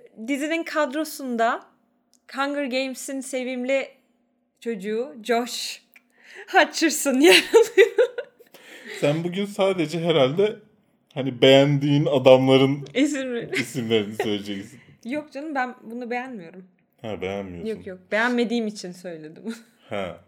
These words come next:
Speaker 2: anladım.
Speaker 1: Ve bu çocuğun, evet, Hunger Games, yani Hunger Games'te bir böyle hani bu çocuk böyle bir hype oldu. Hani orada böyle bir sevildi.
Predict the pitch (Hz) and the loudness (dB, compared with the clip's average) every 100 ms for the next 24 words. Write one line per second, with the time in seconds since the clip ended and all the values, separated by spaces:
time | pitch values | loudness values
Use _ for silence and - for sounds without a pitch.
0 | _ _ 95 87 87 85 92 _ _ _ | _ _ -16 -14 -16 -20 -20 _ _ _
1 | _ _ _ _ _ _ _ _ _ _ | _ _ _ _ _ _ _ _ _ _
2 | _ _ _ 277 330 359 370 359 392 381 | _ _ _ -12 -8 -4 -4 -4 -6 -8
3 | _ _ 285 254 226 330 349 311 330 349 | _ _ -4 -4 -4 -6 -6 -4 -4 -6
4 | 349 - - _ _ _ _ _ 233 247 | -10 -18 -20 _ _ _ _ _ -8 -8
5 | 262 - _ _ _ _ _ _ 285 311 | -8 -14 _ _ _ _ _ _ -4 -2
6 | 339 339 311 330 311 - 277 269 214 - | -2 -2 -2 -4 -6 -8 -6 -4 -6 -6
7 | 202 202 208 202 196 185 - 180 214 214 | -4 -2 -2 -4 -8 -12 -18 -12 -12 -8
8 | 208 196 - 208 214 - 220 214 - 185 | -8 -6 -4 -4 -4 0 2 2 -2 -6
9 | 175 165 285 466 _ _ _ 214 214 226 | -6 -6 -6 -6 _ _ _ -8 -2 0
10 | 220 233 226 196 202 - 196 185 185 196 | 2 4 4 2 -6 -6 -4 -4 -6 -4